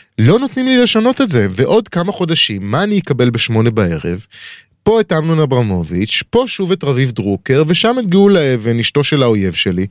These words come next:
איך לא הצלחתי לעשות את הדבר הזה? זה מחרפן אותי. ואז,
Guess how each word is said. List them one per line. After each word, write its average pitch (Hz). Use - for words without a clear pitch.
איך 240
לא 262
הצלחתי 233
לעשות 220
את -
הדבר 208
הזה? 117
זה 101
מחרפן 143
אותי. 131
ואז, 123